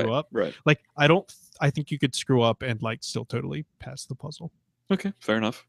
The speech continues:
Speaker 2: Um, then next is the Trial of Wisdom, which is literally just, like, a maze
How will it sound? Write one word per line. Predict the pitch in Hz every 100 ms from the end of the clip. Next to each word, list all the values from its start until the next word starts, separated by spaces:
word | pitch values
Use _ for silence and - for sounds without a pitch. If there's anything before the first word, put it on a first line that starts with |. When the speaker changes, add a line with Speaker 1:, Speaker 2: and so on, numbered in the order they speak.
| _ _ _ _ -
Speaker 2:
Um, | 127 113 113 - _ _ _ _ _ _ _ - - -
then | 151 156
next | 156 156 -
is | 131 120
the | 123 120 117 113 -
Trial | - 123 131 120
of | 110 - _ _ _ _
Wisdom, | 139 131 180 190 175
which | 135 123
is | 120 -
literally | 120 123 123 123
just, | 117 120 -
like, | 117 - _ _
a | 139
maze | 113 110 117 123 -